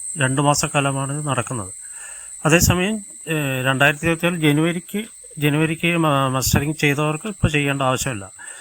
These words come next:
മസ്റ്റ്-, ഇനി മുതൽ മസ്റ്ററിംഗ്, വാർഷിക മസ്റ്ററിംഗ് ചെയ്തവർക്ക് മാത്രമേ ആയിരത്തി അറുന്നൂറ് പെൻഷൻ കിട്ടുകയുള്ളൂ. ഈ മുൻപ് അക്ഷയ കേന്ദ്രത്തിന് ഫീസ് ഈടാക്കിയിരുന്നില്ല. ഇ-,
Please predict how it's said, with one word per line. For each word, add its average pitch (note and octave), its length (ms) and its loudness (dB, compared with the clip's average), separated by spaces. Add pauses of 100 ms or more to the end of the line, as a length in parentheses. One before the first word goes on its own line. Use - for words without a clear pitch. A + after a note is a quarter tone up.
(200)
മസ്റ്റ്-, C#3+ 300 -2
ഇനി E3+ 160 4
മുതൽ G3 280 2
മസ്റ്ററിംഗ്, F3+ 540 0
വാർഷിക D#3+ 360 2
മസ്റ്ററിംഗ് E3+ 460 -2
ചെയ്തവർക്ക് D3+ 420 2
മാത്രമേ C#3 480 -4 (260)
ആയിരത്തി C3+ 320 0
അറുന്നൂറ് C#3 340 0
പെൻഷൻ C#3+ 340 -2
കിട്ടുകയുള്ളൂ. G2+ 680 -8 (2000)
ഈ C#3+ 560 0 (100)
മുൻപ് D#3 460 2
അക്ഷയ E3 520 2
കേന്ദ്രത്തിന് E3 600 0 (680)
ഫീസ് D#3 320 2
ഈടാക്കിയിരുന്നില്ല. C3+ 880 0 (200)
ഇ-, C#3+ 100 -4